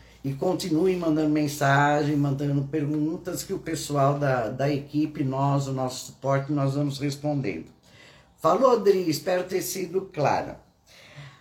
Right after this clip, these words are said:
A Ana Maria pergunta, "Como entender um familiar próximo que a gente ama? Vivemos amor e ódio ao mesmo tempo?"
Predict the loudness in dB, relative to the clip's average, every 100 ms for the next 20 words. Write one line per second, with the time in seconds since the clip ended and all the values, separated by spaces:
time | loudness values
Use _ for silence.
0 | _ 2 4 4 4 2 2 0 2 2
1 | 2 0 0 2 2 2 0 2 0 0
2 | 0 -4 -8 -18 -18 _ _ _ _ _
3 | -20 -20 -20 -20 _ _ 6 8 8 4
4 | 2 -2 -2 -2 0 0 -2 -2 0 0
5 | 2 4 4 0 4 4 4 0 -6 -4
6 | -4 0 0 -2 -2 -2 -2 -6 -10 -18
7 | _ _ -20 -20 -16 -8 -6 0 2 4
8 | 2 2 2 2 2 2 2 2 6 6
9 | 6 2 0 0 0 -2 -2 0 2 0
10 | -4